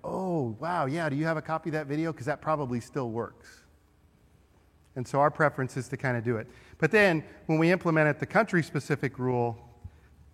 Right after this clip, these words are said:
then we saw even more disruption and breakdown of what was happening in fraud. And it just continued over a couple of weeks, until we were back down to where we had actually taken care of the fraud problem. Now, the interesting thing about this story is, is that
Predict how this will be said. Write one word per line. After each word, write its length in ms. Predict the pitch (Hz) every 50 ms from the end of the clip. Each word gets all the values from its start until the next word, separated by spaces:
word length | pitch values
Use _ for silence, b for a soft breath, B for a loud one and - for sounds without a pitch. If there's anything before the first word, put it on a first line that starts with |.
| _ _ _ _ - -
then 320 | 131 131 151 147 139 135
we 100 | 135 143
saw 340 | 131 - - 147 139 139 135
even 320 | 135 147 135 123 127 120 123
more 320 | 131 135 135 135 131 127
disruption 880 | 123 131 131 120 - - 135 127 123 - - - 123 117 107 104 110 117 - - -
and 420 | - 123 117 113 110 110 110 110 - - - b b b b b -
breakdown 560 | - 135 139 135 - - 147 131 127 120 117
of 140 | 117 110 107 - - -
what 160 | - 127 123 -
was 160 | 127 117 -
happening 400 | 143 131 127 123 - 120 113 113
in 100 | 110 110
fraud. 380 | - - 135 127 117 117 117 - B B B B B B
And 320 | 165 156 151 147 156 156 - B B B B
it 100 | - 175
just 180 | 175 220 - -
continued 500 | - 156 151 - - 165 160 160 151 147
over 280 | 143 139 131 123 139 131
a 40 |
couple 300 | 131 - 135 123 - 127
of 80 | 120 110
weeks, 500 | 117 120 117 113 - - - - - - _ b b b b b b b b b b
until 280 | 143 131 127 - 165 147
we 120 | 139 139
were 120 | 135 135 127
back 260 | 139 135 131 131 -
down 240 | - 139 131 127 123
to 120 | 123 - 127
where 140 | 117 123 123
we 120 | 120 120
had 80 | 123 120
actually 320 | 117 113 113 - - 120
taken 320 | - - 131 123 - 117
care 200 | 107 - - 120
of 80 | 113 110
the 60 | 104
fraud 300 | 107 - 117 110 107 98
problem. 380 | - - 107 98 95 95 95 98 - b b b b b b b b
Now, 80 | - 151
the 80 | 160 185
interesting 380 | 214 - 240 - - 208 175
thing 200 | - - 175 170
about 220 | 160 156 151 147 -
this 120 | 156 -
story 380 | - - 147 143 139 139 135 131
is, 160 | 127 120 120
is 120 | 120 117 117
that 160 | 135 139